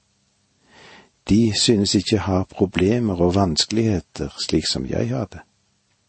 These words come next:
selv om jeg prøver å tjene Herren.» Hvorfor tillater Gud en slik utvikling?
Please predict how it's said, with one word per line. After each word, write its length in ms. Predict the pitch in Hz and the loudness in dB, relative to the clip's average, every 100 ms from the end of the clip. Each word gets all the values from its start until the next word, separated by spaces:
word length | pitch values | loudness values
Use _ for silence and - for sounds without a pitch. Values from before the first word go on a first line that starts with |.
| _ _ _ _ _ | _ _ _ _ _
selv 400 | - - 101 127 | -2 0 2 2
om 140 | 127 | 2
jeg 260 | 104 87 82 - | 2 0 -4 -8
prøver 640 | - 92 69 - 98 - - | 0 2 0 -4 -12 -12 -16
å 120 | - | -12
tjene 500 | 80 - 82 67 73 - | -4 0 0 -2 -8 -8
Herren.» 320 | 69 - 110 _ _ _ _ _ _ _ _ _ _ _ _ _ _ _ _ - - - _ _ _ | -8 -10 -14 _ _ _ _ _ _ _ _ _ _ _ _ _ _ _ _ -20 -20 -20 _ _ _
Hvorfor 500 | 123 156 - 113 90 - - _ _ _ | 2 2 2 0 0 -10 -20 _ _ _
tillater 540 | - 135 139 117 - 95 | 0 2 4 0 0 -2
Gud 460 | 87 80 73 - - _ | 0 -2 -4 -10 -20 _
en 140 | 82 80 | -8 -6
slik 380 | - 85 78 - - | -4 -4 -4 -10 -16
utvikling? 600 | - - 64 - - | -14 -12 -12 -14 -20